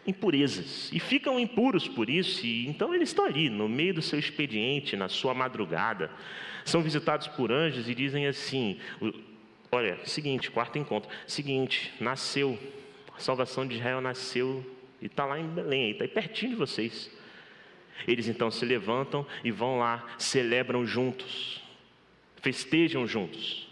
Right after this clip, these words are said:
O quinto encontro, eu já coloquei aqui já de volta pra José.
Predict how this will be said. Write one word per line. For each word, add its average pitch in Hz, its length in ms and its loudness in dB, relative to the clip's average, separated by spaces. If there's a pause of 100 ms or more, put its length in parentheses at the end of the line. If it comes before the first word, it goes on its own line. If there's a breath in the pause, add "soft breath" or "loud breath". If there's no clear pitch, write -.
(400 loud breath)
O 180 100 8
quinto 226 320 2
encontro, 165 560 2 (640)
eu 131 100 4
já 151 100 2
coloquei 156 380 2
aqui 156 260 0
já 143 200 2
de 143 80 -2
volta 131 320 2
pra 139 300 -2
José. 117 460 4